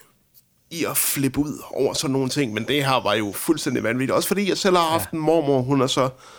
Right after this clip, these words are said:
Speaker 1: død nu, men jeg har en, øh, mormor, som selv har gået på, øh, som selv har været på plejehjem, og, øh, der var fejl i hendes medicinhåndtering op til flere gange.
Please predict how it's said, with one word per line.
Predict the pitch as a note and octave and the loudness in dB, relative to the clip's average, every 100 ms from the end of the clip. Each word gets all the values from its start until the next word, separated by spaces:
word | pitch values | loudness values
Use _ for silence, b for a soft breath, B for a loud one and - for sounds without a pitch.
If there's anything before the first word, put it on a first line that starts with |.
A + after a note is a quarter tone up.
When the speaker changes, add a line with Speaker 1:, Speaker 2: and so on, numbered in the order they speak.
| B B _ | B B _
Speaker 1:
død | E3 E3 | 6 6
nu, | D#3+ F3+ F#3+ | 8 6 4
men | E3 D3+ | 2 2
jeg | C#3+ D3+ | 4 4
har | D#3 | 4
en, | D3+ C#3 | 4 4
øh, | C3+ C3 | 4 2
mormor, | D3 D3+ C3+ | 2 2 0
som | C3+ B2 | -2 -2
selv | C#3 | 2
har | B2+ | 2
gået | B2+ A#2+ | 2 0
på, | A2+ B2 A2 G2 E2 | 2 0 0 0 -2
øh, | |
som | - B2 | -2 -4
selv | D#3+ C#3+ | -2 2
har | C#3 | 2
været | E3 | 0
på | |
plejehjem, | D#3 C#3+ C#3 C3 C#3 B B B B | 0 0 2 0 -4 B B B B
og, | - B2 A#2+ A#2+ | 2 4 4 4
øh, | A#2+ A#2 | 4 4
der | D#3 | 4
var | D3 | 4
fejl | C#3+ D3+ C#3+ A#2 | 2 4 2 2
i | |
hendes | B2+ D3 D3+ C3 | 0 0 0 -2
medicinhåndtering | A#2 - D3+ A#2+ A2+ C3+ A#2 F#2 | -2 0 0 0 0 0 0 0
op | - | -4
til | - B2 | -4 -2
flere | E3+ F3 | 2 4
gange. | C3+ C#3 | 4 0